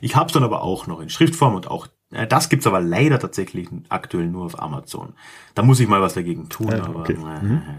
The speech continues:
Speaker 1: ja, man hat ja, man kommt ja zu nichts. <laughs>
Speaker 2: Das stimmt, das stimmt. Oh ja, genau. Und dann hast du noch ein neues Buch geschrieben, gerade aktuell, das ja auch gerade vertont werden soll, wenn ich das noch richtig, oder wurde es schon vertont?
Speaker 1: Äh,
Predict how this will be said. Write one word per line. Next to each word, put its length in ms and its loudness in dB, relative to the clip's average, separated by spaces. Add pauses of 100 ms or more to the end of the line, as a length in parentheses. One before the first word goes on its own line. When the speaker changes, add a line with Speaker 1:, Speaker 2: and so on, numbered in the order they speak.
(220)
Speaker 1:
ja, 180 -12 (140)
man 300 -2
hat 160 -6
ja, 100 -4
man 160 -2
kommt 240 -4
ja 60 -6
zu 240 -6
nichts. 340 -6 (460)
<laughs> 60 -8 (880)
Speaker 2:
Das 160 -2
stimmt, 340 0
das 140 4
stimmt. 340 0
Oh 100 0
ja, 200 4
genau. 380 -6 (540)
Und 80 0
dann 120 6
hast 160 4
du 40 4
noch 120 2
ein 60 2
neues 300 4
Buch 200 0
geschrieben, 480 0
gerade 320 -2
aktuell, 420 2
das 200 2
ja 100 2
auch 100 0
gerade 200 0
vertont 420 0
werden 220 2
soll, 200 2
wenn 80 0
ich 60 -6
das 180 -10
noch 200 -4
richtig, 340 -4
oder 220 4
wurde 160 6
es 80 2
schon 180 2
vertont? 640 -4
Speaker 1:
Äh, 240 2